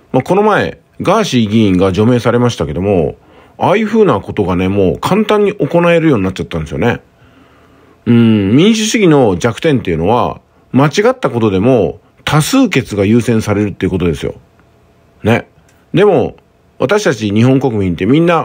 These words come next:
普通の人じゃないですか。普通の人がみんなで普通の判断を下すと、間違ったことも当然ありますよね。じゃあ国会議員の方がね、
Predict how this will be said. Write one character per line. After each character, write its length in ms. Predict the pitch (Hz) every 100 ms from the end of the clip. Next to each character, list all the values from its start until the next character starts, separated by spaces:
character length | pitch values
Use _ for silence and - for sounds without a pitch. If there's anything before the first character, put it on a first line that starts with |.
| -
普 100 | -
通 180 | - 180
の 80 |
人 140 | 180 175
じ 80 | 127
ゃ 60 |
な 80 | 82
い 20 |
で 80 | 76
す 80 | -
か。 220 | 73 - _ _ _ _ _ _ _ _ _
普 100 | -
通 200 | 208 220
の 100 | 226
人 160 | 226
が 380 | 185 185 127 - _ _ _ _ _ _ _ _
み 100 | 151
ん 60 | 175
な 100 | 196
で 300 | 135 98 - _
普 140 | -
通 200 | - 165
の 100 | 160
判 200 | 147 160
断 260 | 127 101 87
を 60 | 65
下 240 | 101 98
す 80 | -
と、 360 | 123 85 - _ _ _ _
間 100 | 123
違 20 | 135 165 196
っ 40 |
た 120 | 151
こ 80 | 104
と 80 | 90
も 320 | 104 95 - -
当 140 | 139
然 140 | 143
あ 40 | 135
り 60 |
ま 140 | 160 165
す 80 | 95
よ 80 |
ね。 220 | 69 98 - _ _ _ _ _ _ - _ _ _ _ _ _ _
じ 80 | 135
ゃ 40 |
あ 40 | 113
国 160 | 143
会 140 | 190 202
議 60 |
員 60 | 226
の 80 | 127
方 200 | 104 80
が 120 | 62
ね、 240 | 101 165